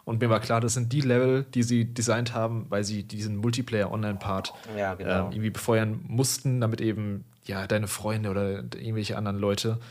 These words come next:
Speaker 1: online die, die Sachen für dich finden. Und das ist einfach kompletter Zufall, wo was platziert wurde. Und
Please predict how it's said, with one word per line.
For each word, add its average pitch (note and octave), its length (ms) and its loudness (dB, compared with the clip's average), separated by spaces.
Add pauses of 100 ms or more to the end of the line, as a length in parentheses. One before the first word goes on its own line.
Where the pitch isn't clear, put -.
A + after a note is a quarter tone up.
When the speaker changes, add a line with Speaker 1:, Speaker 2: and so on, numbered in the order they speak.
(400)
Speaker 1:
online G#2+ 360 2
die, G#2+ 100 -2
die G#2 160 -2
Sachen A2 240 -2
für A#2 100 -2
dich A2 160 -2
finden. A#2 360 0
Und G#2+ 300 -6
das G2+ 160 -2
ist G#2 100 -4
einfach A2+ 260 -4
kompletter B2+ 320 0
Zufall, D#3 500 4 (140)
wo C3 80 0
was B2+ 160 4
platziert B2+ 420 -2
wurde. C3+ 260 2 (480)
Und A2 420 -2